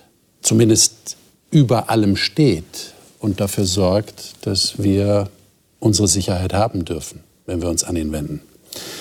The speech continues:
Ein spannendes Thema. Wir werden das nächste Mal das fortsetzen. Wir sind ja in einem Themenzyklus, Haushalterschaft. Wie lebe ich? Wie gehe ich mit den Ressourcen um, die in meinem Leben vorhanden sind? Und das nächste Mal werden wir reden über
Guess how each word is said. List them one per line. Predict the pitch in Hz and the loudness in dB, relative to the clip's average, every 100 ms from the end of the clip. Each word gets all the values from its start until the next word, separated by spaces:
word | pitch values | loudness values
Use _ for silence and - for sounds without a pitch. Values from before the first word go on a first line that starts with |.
| - - - - | -16 -18 -10 0
Ein | 107 | 2
spannendes | - - 127 151 139 - | 2 2 6 6 6 4
Thema. | 147 123 104 | 4 4 4
Wir | 104 110 | 4 4
werden | 143 135 | 4 4
das | 123 120 | 4 2
nächste | - - 147 | 2 2 4
Mal | 135 | 4
das | 120 101 | 4 0
fortsetzen. | - 117 117 131 127 - 160 139 | 0 0 2 2 2 4 4 4
Wir | 110 | 4
sind | 117 113 | 2 2
ja | 117 | 2
in | 117 113 | 2 2
einem | 110 104 101 - | 2 4 2 2
Themenzyklus, | - 117 110 95 - 127 - 143 165 - - - | 2 4 4 2 0 0 2 4 6 4 2 0
Haushalterschaft. | 95 113 117 123 127 139 135 - 147 165 - 110 | 2 2 4 2 2 2 0 2 2 0 -2 2
Wie | 104 | 4
lebe | 95 104 117 131 | 6 6 6 6
ich? | 139 160 170 - - - - - - | 4 6 4 2 -10 -16 -14 -16 -4
Wie | 110 107 110 | 2 4 4
gehe | 95 110 117 | 4 4 4
ich | 107 - | 2 0
mit | 110 | 2
den | 107 | 2
Ressourcen | 104 98 - 98 110 123 - 143 | 2 2 2 2 2 2 4 4
um, | 135 151 | 6 6
die | 143 | 6
in | 139 | 6
meinem | 131 131 127 | 6 6 6
Leben | 127 131 | 6 4
vorhanden | 127 127 123 131 139 | 2 0 0 0 0
sind? | 131 165 - - - - - - | 4 4 2 -8 -18 -16 -16 -2
Und | 107 | 2
das | 107 | 4
nächste | 131 175 160 | 4 4 4
Mal | 151 139 | 4 4
werden | 135 127 127 | 2 4 2
wir | 117 | 2
reden | 120 131 135 | 4 4 4
über | 131 123 120 117 | 2 2 2 2